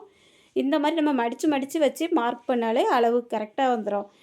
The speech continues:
இதுக்காக ரொம்ப படிப்பறிவு வேணும் அப்படி எந்த அவசியமுமே இல்ல.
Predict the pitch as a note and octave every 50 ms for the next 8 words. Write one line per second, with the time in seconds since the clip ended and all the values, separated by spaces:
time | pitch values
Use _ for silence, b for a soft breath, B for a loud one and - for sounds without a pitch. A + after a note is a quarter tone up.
0 | b b b b b b - C#4 C#4+ C#4+ D4+ C#4+ C#4 C#4 C#4+ C#4 B3+ B3 B3 C#4+
1 | C#4+ C4+ A#3+ A#3+ C4 C4+ - C#4 C4 C4 B3+ B3 A#3+ A#3 A#3+ A#3+ A#3+ A#3+ A#3 A3
2 | A3+ A#3 B3+ B3 A#3 A3+ A3+ A#3 A3+ G#3+ A3 B3 - C4 B3 A#3+ A#3 A#3+ B3+ C4
3 | B3+ A#3 G#3+ A3